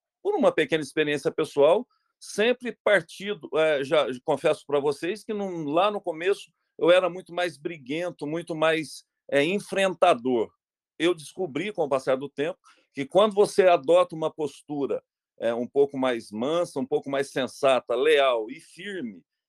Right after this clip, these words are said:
é, dentro do propósito da situação, é, o resultado é muito mais, muito mais garantido, muito mais tranquilo.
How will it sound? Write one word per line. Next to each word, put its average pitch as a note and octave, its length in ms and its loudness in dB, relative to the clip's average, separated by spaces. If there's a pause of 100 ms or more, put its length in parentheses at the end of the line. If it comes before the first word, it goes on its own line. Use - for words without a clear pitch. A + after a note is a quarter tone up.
é, A2+ 120 -2
dentro E3+ 400 -6
do D#3+ 200 -6
propósito D#3 800 2
da C3+ 140 -2
situação, D3 600 -6 (320)
é, C#3+ 180 0
o E3 100 -2
resultado F#3 720 0
é G#3+ 60 -4
muito G#3+ 480 -6
mais, F#3 640 -4
muito F3+ 280 -8
mais F3 340 4
garantido, D#3 680 0
muito D3+ 200 -8
mais D#3 180 -2
tranquilo. B2+ 560 -6